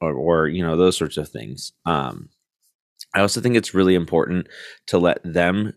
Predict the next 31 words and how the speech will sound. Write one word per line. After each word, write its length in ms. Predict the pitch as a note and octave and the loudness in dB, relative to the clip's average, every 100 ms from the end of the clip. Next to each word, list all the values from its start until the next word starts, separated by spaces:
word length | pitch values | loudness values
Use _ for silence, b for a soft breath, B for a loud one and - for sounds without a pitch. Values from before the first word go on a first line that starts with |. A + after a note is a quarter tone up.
| _ | _
share 600 | - - - E2+ E2+ E2+ | -8 -8 0 2 4 2
how 260 | F2 F2 D#2+ | 2 0 0
they're 320 | D2+ D#2+ E2 | 0 0 0
feeling 680 | - E2+ E2+ F2 E2+ D2+ - _ _ E2 | -4 -2 0 0 -2 -6 -14 _ _ -2
before 560 | E2+ E2 - F2+ F#2 E2+ | 0 0 2 4 6 4
you 460 | D2+ D2 D#2+ E2+ | -2 -4 -2 0
share 380 | E2 - D#2 D2+ | -2 -2 -2 0
how 180 | D#2 C#2 | -2 -4
you're 360 | C#2+ D2 D2 | -4 -4 -2
feeling. 520 | E2+ G#2 G#2+ B2+ D#3 E3+ B B B | -2 0 0 0 -2 -8 B B B
So 160 | - G2 | 0 2
you're 300 | F2 F#2 G2+ | 4 2 4
not, 480 | A2+ A2 - - _ b b b b _ _ - | 2 0 -4 -16 _ b b b b _ _ -4
so 280 | - G2+ F2+ | 2 2 4
that 200 | F#2 E2+ | 2 4
they 180 | G2 | 2
get 180 | G2 G#2 | 4 2
the 120 | F#2 | 4
opportunity 580 | F2+ F2 F2 F2+ F2 E2+ | 2 2 0 0 0 -2
to 240 | D#2+ D2+ D#2 | -2 -4 -2
sort 280 | - D#2+ | 0 2
of, 140 | D#2 D2 | 0 0
like, 360 | D2+ C2 - _ _ - - | -2 -2 -6 _ _ -14 0
formulate 520 | G2+ F#2+ F2 D#2+ - | 2 4 2 2 2
this 420 | E2+ D#2+ - - _ - | 2 2 -2 -6 _ -4
under 260 | G#2+ G#2+ | 0 2
your 200 | G2 F#2 | 4 2
guidance 640 | E2 D#2+ D#2+ D#2+ D#2 - - E2+ | 2 0 0 -2 -8 -10 -8 -2
on 160 | F2 | 0
their 260 | E2 D#2 - | 0 -2 -2
own, 380 | D#2+ D2+ E2+ | -2 -2 -4